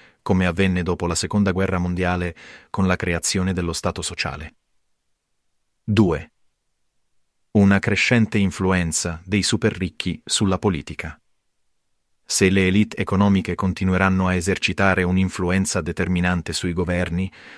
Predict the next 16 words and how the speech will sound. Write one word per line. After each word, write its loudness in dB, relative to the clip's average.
le 2
disuguaglianze 0
potrebbero 4
ulteriormente 2
accentuarsi, -2
creando 6
una 4
società 0
sempre 0
più -4
polarizzata 0
tra -10
una -4
minoranza 0
di -8
miliardari -2